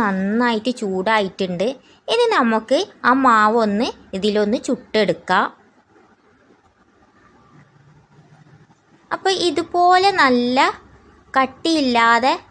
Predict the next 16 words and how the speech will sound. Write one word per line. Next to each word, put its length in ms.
ഇങ്ങനെ 220
ചുട്ടെടുക്കണം. 800
അപ്പൊ 140
നമ്മുടെ 220
ചുട്ടെടുത്തിട്ടുള്ള 840
ദോശയാണിത്. 1000
അപ്പൊ 220
അതിലേക്ക് 520
നമുക്ക് 480
നമ്മുടെ 300
തേങ്ങ 420
ഒന്ന് 240
ഇതുപോലെ 680
വെച്ചിട്ട് 440
ഇതുപോലെ 560
ചുരുട്ടിയെടുക്കുക. 1000